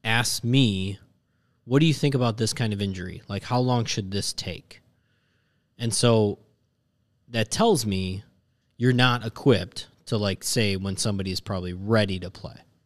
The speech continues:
right? Um, so you're probably right. I mean, you, you're definitely right in that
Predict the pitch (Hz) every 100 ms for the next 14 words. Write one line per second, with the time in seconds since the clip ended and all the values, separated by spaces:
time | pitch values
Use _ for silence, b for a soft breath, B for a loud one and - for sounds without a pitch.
0 | - 92 95 - _ _ _ _ _ _
1 | _ _ 113 110 104 101 98 95 98 _
2 | _ _ _ _ _ _ _ - 185 226
3 | 240 104 95 101 120 117 123 147 120 131
4 | 165 - 104 101 104 95 104 98 95